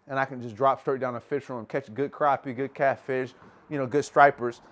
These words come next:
using that. So for safety purposes, you should add you some lights to your boat so that you can navigate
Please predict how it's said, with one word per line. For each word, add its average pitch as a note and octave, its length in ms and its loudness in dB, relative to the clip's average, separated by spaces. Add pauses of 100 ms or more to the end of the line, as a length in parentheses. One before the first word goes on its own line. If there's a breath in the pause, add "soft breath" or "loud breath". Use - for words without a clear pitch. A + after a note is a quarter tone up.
(300 soft breath)
using C#3 360 2
that. - 240 -12
So C3 220 0
for A2 160 -10
safety G3+ 640 2
purposes, - 760 -8
you C#3 100 -4
should C#3+ 240 -6
add C#3+ 280 4
you C3+ 80 -6
some B2 160 -8
lights C3 300 2
to C3+ 100 -10
your A#2 100 0
boat B2+ 280 2
so C3+ 120 -4
that A#2+ 200 -4
you C#3+ 80 -8
can B2+ 240 -8 (340 soft breath)
navigate C3+ 640 4